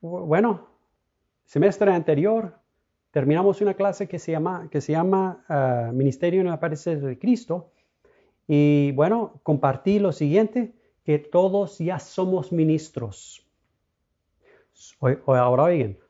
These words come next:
somos ministros de lo que miramos. Si miramos con ojo natural, juzgamos, tenemos un juicio natural,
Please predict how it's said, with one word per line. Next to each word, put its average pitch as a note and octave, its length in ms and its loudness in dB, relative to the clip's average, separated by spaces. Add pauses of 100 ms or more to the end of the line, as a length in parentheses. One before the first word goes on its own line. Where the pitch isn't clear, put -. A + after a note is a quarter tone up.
somos G#3 600 0
ministros A3+ 840 2
de C#3+ 220 2
lo D3+ 240 0
que D#3 120 -6
miramos. D3+ 1300 -4 (1900)
Si - 160 -8
miramos D3 460 0
con D3 160 0
ojo D3 200 -2
natural, C#3 460 0
juzgamos, F#3 800 0
tenemos D#3+ 300 -4
un E3 80 -2
juicio A3 580 -2
natural, D3 800 -2